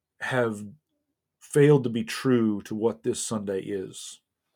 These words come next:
to, to what it means for Christ to be king. I think our sacrifices of praise have to be salted with grief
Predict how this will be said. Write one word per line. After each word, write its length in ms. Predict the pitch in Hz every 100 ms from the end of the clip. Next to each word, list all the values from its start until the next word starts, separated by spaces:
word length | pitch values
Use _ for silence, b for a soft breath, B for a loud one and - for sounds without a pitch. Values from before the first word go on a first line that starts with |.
| _ _
to, 240 | - 110 110
to 100 | -
what 180 | 107 117
it 100 | 113
means 360 | 107 104 101 -
for 120 | 101
Christ 380 | - 101 98 -
to 80 | 76
be 140 | 98
king. 420 | - 107 107 156 - _ _ _ _ _ _ _
I 100 | 127
think 220 | 123 135 123
our 180 | 127 113
sacrifices 720 | - 135 127 117 120 107 104
of 100 | 104
praise 440 | - 127 117 107
have 180 | 117 110
to 80 | 110
be 140 | 107
salted 720 | 98 - 135 123 120 110 98 - _ _ _ _ _ -
with 560 | 117 113 107 87 - - _ _ _ _ _ _ _ _ _ _ _ -
grief 500 | 135 185 151 -